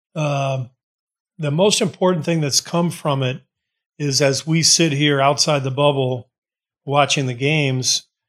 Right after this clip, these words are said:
and knowing we have the second pick, it's allowed all of us in the organization to watch every playoff game and, and realize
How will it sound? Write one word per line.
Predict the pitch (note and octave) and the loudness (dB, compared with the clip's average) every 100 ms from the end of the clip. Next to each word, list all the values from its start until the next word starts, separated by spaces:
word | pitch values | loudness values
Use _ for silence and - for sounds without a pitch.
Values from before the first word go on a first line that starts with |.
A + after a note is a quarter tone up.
| _ _ _ _ _ | _ _ _ _ _
and | - C3 C3 | -8 -4 2
knowing | D3+ E3 D3 | 4 6 4
we | D3 | 2
have | C#3+ | 2
the | C3 | 0
second | - C#3 C3+ A#2 | 0 0 -2 -4
pick, | D#3 D3+ - | 0 -2 -2
it's | F3 C3 | -6 -4
allowed | C#3+ C#3 D3 E3 | -2 0 2 4
all | D3 D#3+ D#3 | 4 4 2
of | C3 | 2
us | C3 - - - _ | -2 -2 -4 -10 _
in | D3 | -4
the | C#3 | -2
organization | C#3 C3 A#2 C3+ D3+ - A#2+ | -2 -2 -4 -2 -2 -4 -6
to | - | -10
watch | C#3 C3+ D3+ - | -4 0 2 2
every | D3+ C3+ | -2 -4
playoff | B2+ - D3+ C#3+ A#2 | -6 -4 -2 0 -4
game | - B2+ A#2+ A#2 _ _ _ _ - | -8 -12 -12 -16 _ _ _ _ -6
and, | C#3+ C3 C3 - | -4 -4 -6 -8
and | C#3 | -8
realize | C3 F3 D#3+ C3 B2+ - | -2 0 2 0 -2 -4